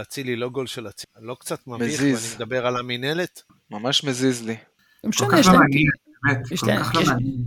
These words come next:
Speaker 3: יש להם כללים שיקבעו את ה-, ש-, שיעמדו בכללים שלהם, יש למכבי חיפה את הזכות לבוא ולהגיד,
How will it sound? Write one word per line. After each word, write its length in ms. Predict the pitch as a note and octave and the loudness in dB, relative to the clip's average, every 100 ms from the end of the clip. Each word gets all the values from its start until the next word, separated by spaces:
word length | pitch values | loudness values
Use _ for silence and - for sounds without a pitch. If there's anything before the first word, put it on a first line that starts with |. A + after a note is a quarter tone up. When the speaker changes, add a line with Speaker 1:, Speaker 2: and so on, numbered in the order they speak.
| A#2+ - | -8 -6
Speaker 3:
יש 180 | F3+ - | 0 4
להם 100 | G3 | 4
כללים 360 | - E3 C3+ | 6 6 6
שיקבעו 500 | B2 C3 B2+ B2+ D3+ | 4 0 0 4 4
את 100 | D#3+ | 6
ה-, 200 | D#3 C#3+ | 6 4
ש-, 140 | C#3 - | 4 0
שיעמדו 520 | C3+ - C3 C3 D#3 | 0 4 4 6 4
בכללים 340 | D#3+ D#3 B2 A#2 | 4 4 4 4
שלהם, 320 | A2+ A2+ A#2+ | 4 4 4
יש 120 | D3 | 2
למכבי 320 | E3 D#3+ E3+ | 2 4 4
חיפה 300 | - A#3 - | 4 2 2
את 100 | - | -2
הזכות 320 | B2 - C#3+ | -6 0 2
לבוא 200 | C3+ B2+ B2+ | 4 4 4
ולהגיד, 440 | B2 A#2 A2+ G#2+ | 6 4 2 -2